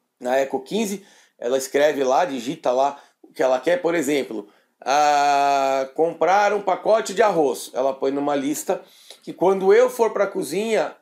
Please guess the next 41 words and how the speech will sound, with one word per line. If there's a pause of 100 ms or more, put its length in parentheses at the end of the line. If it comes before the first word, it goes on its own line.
(460)
eu
vou
ver
essa
lista,
e
ela
mostra
a
lista
pra
mim. (420)
Isso
eu
acho
bem
legal. (800)
No
quarto
da,
da
filhota,
eu
coloquei
uma
Echo
grande, (120)
que
ela
gosta
de
escutar
música,
então
tem
um
sub
melhorzinho. (840)
Ah,
no
escritório